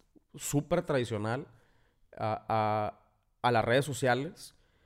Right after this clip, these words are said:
cuando no manches, ya tenemos un montón de tecnología que nos permite hacer cosas, eh, medibles y que a la larga le conviene tanto al vendedor como al mismo influencer,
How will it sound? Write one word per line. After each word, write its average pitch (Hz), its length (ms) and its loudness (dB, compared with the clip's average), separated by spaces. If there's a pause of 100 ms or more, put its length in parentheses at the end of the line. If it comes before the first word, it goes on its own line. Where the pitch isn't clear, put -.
(180)
cuando 123 320 2
no 131 120 2
manches, 170 340 2
ya 131 160 0
tenemos 165 360 2
un 175 100 2
montón 175 380 0
de 170 80 0
tecnología 143 600 0
que 127 80 -4
nos 110 140 -4
permite 107 440 -2
hacer 131 380 0
cosas, 117 600 0 (640)
eh, 101 540 -6
medibles 120 960 0 (560)
y 139 140 -6
que - 140 4
a 143 60 8
la 139 120 8
larga 151 680 6 (1000)
le 131 180 0
conviene 143 680 4 (180)
tanto 120 300 0
al 120 100 2
vendedor 110 720 2 (280)
como 147 260 6
al 139 80 6
mismo 170 280 6
influencer, 185 560 -2